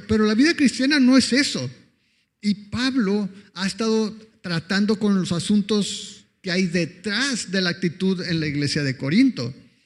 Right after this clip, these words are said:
Y básicamente lo que vamos a ver, eh, el día de hoy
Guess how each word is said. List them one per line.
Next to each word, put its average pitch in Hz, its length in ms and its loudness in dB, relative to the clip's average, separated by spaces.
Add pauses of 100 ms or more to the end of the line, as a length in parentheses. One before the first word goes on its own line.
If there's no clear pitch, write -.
(360)
Y 165 120 -4
básicamente 214 720 0
lo 185 120 0
que 180 100 -2
vamos 185 300 -2
a 175 60 -2
ver, 180 400 -6 (540)
eh, 147 460 -2
el 135 160 0
día 156 160 0
de 151 120 0
hoy 196 460 -2